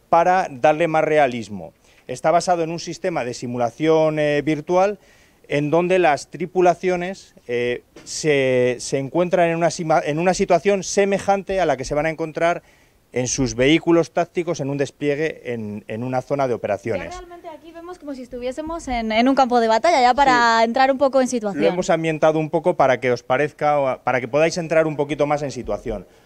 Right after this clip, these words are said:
Speaker 1: Aquí vais a poder la, ver la sala en donde tenemos las distintas estaciones de trabajo. Cada una de estas, eh, de estos módulos simula un vehículo en donde está su jefe de vehículo, su tirador y su conductor.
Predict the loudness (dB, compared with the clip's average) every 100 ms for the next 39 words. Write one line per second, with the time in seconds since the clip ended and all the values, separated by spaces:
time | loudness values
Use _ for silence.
0 | _ _ _ -4 -2 2 2 4 2 2
1 | 2 4 2 2 0 2 0 2 2 2
2 | 0 -2 -4 -2 0 0 0 0 0 -4
3 | -6 0 0 0 -4 -4 -4 -4 0 2
4 | 0 0 -2 0 2 2 2 0 -2 -2
5 | -2 -2 0 -2 -2 -2 0 0 2 0
6 | -2 -4 0 2 2 2 2 2 0 0
7 | -2 -4 -6 -2 2 2 0 -6 -4 -2
8 | 2 2 4 2 0 -2 -2 -4 -10 _
9 | _ -8 -6 0 4 6 6 2 0 -12
10 | _ _ _ _ -2 0 -2 -6 -4 -2
11 | 0 0 0 0 0 -4 0 2 2 -2